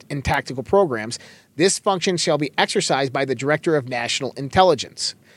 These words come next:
So the Director of National Intelligence, right, could not be included in military, operational, strategic, or tactical programs. These officials shall keep the number of these programs an absolute minimum, shall establish them only when the program is required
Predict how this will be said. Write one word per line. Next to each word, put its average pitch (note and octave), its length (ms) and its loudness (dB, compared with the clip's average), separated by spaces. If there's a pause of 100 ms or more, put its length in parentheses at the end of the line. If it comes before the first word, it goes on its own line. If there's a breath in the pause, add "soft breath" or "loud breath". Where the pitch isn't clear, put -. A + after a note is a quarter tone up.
(140 soft breath)
So - 160 2
the D#3 140 2
Director G#3 320 6
of F#3 40 2
National F3+ 440 2
Intelligence, C#3 720 4 (1120)
right, C#3+ 280 4 (420 soft breath)
could E3 120 6
not F#3+ 240 4
be A#3+ 160 4
included G#3 480 4
in D#3 200 4
military, G#3 460 6
operational, F3 520 4
strategic, E3 500 0
or E3+ 80 2
tactical C3+ 460 -4
programs. - 720 -2 (440 soft breath)
These G#3+ 220 2
officials A#3 460 4
shall E3 160 2
keep - 240 -4
the F3 100 4
number E3+ 300 2
of G3 80 4
these G3+ 140 -2
programs E3+ 360 4
an D3 80 0
absolute C#3 320 -2
minimum, F#3 300 2
shall D3 220 4
establish G3+ 400 0
them G3 260 2
only C4 260 0
when E3 320 4
the C#3+ 80 -4
program D#3 360 2
is D3 100 -6
required B2+ 480 -2